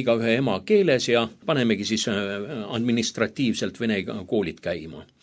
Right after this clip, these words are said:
No selle vastu oli ennekõike siis Lääne ja ka Kesk-Ukraina ja ma mõtlen just seda Kiievi ala. Ja see tekitas pingeid ja selle vastukaaluks tuligi nüüd see järgmine Porošenko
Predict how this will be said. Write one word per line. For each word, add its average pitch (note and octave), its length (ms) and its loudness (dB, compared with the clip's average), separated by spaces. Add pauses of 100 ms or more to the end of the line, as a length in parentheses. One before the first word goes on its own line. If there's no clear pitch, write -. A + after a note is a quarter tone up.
(240)
No C#3+ 60 2 (100)
selle F#3 320 2
vastu B2+ 640 -2
oli F#2+ 160 -2 (100)
ennekõike G#2 720 0 (100)
siis F#2+ 220 -2 (100)
Lääne C#3+ 640 0
ja B2+ 160 2
ka A#2+ 140 -2
Kesk-Ukraina E2 1120 -4
ja F#2+ 160 -4 (160)
ma G2 100 -6
mõtlen F2+ 400 -4 (140)
just F#2 180 -4
seda F2 160 -2 (160)
Kiievi D#2+ 400 -2
ala. D#2 220 -4 (340)
Ja A2+ 480 2 (140)
see E3 260 4
tekitas - 540 -2
pingeid D#3+ 580 4
ja B2+ 100 6
selle A#2+ 300 0
vastukaaluks B2+ 720 2
tuligi A2+ 560 4
nüüd A2 320 -2
see G#2+ 460 -2 (160)
järgmine A2 760 0
Porošenko G#2+ 560 -2